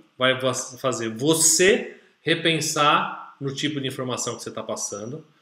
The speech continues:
se o entendimento que você passou naquela informação é claro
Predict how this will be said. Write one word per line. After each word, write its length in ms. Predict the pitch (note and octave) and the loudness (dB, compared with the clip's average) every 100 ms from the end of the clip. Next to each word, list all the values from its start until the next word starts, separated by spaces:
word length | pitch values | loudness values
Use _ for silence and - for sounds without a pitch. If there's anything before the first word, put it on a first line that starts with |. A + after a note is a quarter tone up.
| _ | _
se 160 | - B2+ | -10 -6
o 20 | |
entendimento 720 | B2 C3 B2+ B2 C3+ F3 F3+ | -4 -4 -2 -2 0 0 -2
que 120 | - C3+ | -6 -4
você 340 | C3 - A#2+ | -4 -4 -6
passou 500 | - A2+ - B2 A2+ | -6 -8 -6 -6 -6
naquela 320 | A2 A2 B2+ | -6 -4 -4
informação 480 | A#2 A#2 G#2+ - G#2+ | -4 -8 -8 -8 -10
é 60 | G#2 | -12
claro 580 | - G#2+ G2+ B2 D#3+ | -10 -10 -6 -6 -8